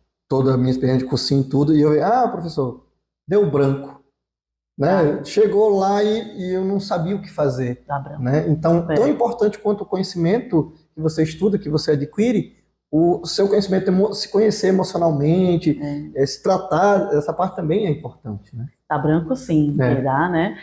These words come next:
Speaker 2: E aí, qu-, aí eu, quando eu vim pra, pra fazer o concurso da ufers, eu falei assim, ou vai ou racha. E, na verdade, eu não tava muito preocupada em passar.
Speaker 1: Uhum.
Speaker 2: Eu acho que isso também me alivia também, né?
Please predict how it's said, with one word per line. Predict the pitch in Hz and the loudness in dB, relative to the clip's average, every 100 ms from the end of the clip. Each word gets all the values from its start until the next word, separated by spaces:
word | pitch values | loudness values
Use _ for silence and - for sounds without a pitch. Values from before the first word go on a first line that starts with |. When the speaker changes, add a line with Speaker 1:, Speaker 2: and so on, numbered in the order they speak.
| - | -2
Speaker 2:
E | 247 | 8
aí, | 254 269 | 10 10
qu-, | 269 | 8
aí | - 254 262 | 8 8 8
eu, | 277 - | 6 4
quando | 277 269 | 4 8
eu | 269 | 8
vim | 269 269 | 6 6
pra, | 269 247 | 8 8
pra | 247 233 | 6 4
fazer | 233 208 | 6 8
o | 226 | 8
concurso | 226 233 233 | 6 4 6
da | 226 | 6
ufers, | 226 247 254 | 6 6 6
eu | 254 | 4
falei | 254 | 4
assim, | 247 254 269 | 4 2 6
ou | 302 339 | 6 8
vai | 330 302 | 8 8
ou | 175 | 8
racha. | 127 147 - - - - - | 4 4 -2 -8 -16 -8 2
E, | 403 | 4
na | 381 | 6
verdade, | 262 202 233 262 247 | 6 8 8 6 6
eu | 294 | 6
não | 339 | 6
tava | 302 294 | 6 6
muito | 262 254 | 6 6
preocupada | 233 - 160 | 2 4 4
em | 156 | 4
passar. | 160 - - - - _ _ _ _ _ | 0 -4 -4 -4 -4 _ _ _ _ _
Speaker 1:
Uhum. | - 160 160 147 160 | 6 10 10 10 8
Speaker 2:
Eu | 190 | 8
acho | 190 | 8
que | 208 | 6
isso | 202 208 | 6 8
também | 196 202 | 8 10
me | 214 | 8
alivia | 220 220 196 214 202 - | 8 8 8 10 8 8
também, | 180 165 156 | 6 6 6
né? | 151 | 6